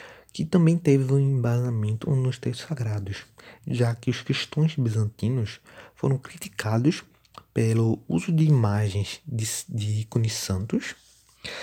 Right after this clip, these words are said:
sendo um ato de idolatria, de idolatria, que o Velho Testamento, o Velho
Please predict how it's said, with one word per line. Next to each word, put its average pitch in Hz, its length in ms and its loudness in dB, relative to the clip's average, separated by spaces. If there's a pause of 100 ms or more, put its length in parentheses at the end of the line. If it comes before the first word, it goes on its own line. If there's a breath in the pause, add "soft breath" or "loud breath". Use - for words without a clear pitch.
(120 loud breath)
sendo 107 360 0
um 101 100 0
ato 104 320 -4
de 101 140 -2
idolatria, 104 1000 -4
de 107 300 -2
idolatria, 113 840 0 (520 loud breath)
que 98 580 0 (200)
o 113 160 0
Velho 117 300 0
Testamento, 110 640 -4 (140)
o 101 40 -8
Velho 110 380 -4